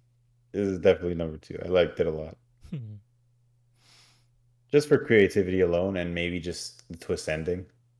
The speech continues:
Speaker 2: Yeah. Just like,
Speaker 1: I like
Speaker 2: like, it could have been, like, he tries to stop it and then it, the house is forever cleansed. Nah. He's just like, "Uh, I'm gonna be the new Uncle Niles."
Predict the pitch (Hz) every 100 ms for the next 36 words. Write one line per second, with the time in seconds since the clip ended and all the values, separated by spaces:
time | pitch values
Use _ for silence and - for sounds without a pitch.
0 | _ _ _ _ _ 92 - 104 _ _
1 | _ _ _ _ _ _ - 110 107 98
2 | _ - 101 87 76 - _ _ _ _
3 | _ _ - 98 98 120 110 98 104 101
4 | 95 110 - 110 104 110 - 104 98 -
5 | 101 95 92 98 113 101 98 92 92 _
6 | _ - 104 95 - 101 95 101 - 101
7 | 95 95 - 101 92 95 98 - _ 110
8 | 110 98 - _ _ _ _ _ - 110
9 | 113 101 101 95 110 180 170 107 104 98
10 | 107 104 110 107 107 113 113 113 117 113
11 | 113 143 101 - -